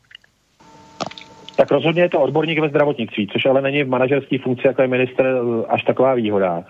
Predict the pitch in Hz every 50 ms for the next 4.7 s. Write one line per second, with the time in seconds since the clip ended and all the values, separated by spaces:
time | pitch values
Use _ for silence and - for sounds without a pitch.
0 | - - - - - - - - 120 123 117 - 120 120 131 135 139 135 135 135
1 | 139 135 123 117 135 131 131 113 - 120 117 120 123 127 131 139 127 110 95 87
2 | - - 113 107 113 113 117 113 110 - 127 123 117 117 117 113 113 110 104 98
3 | 110 104 98 87 80 87 82 82 92 87 73 - - _ _ _ - - - 104
4 | 101 123 117 123 120 123 120 123 - - 123 120 117 117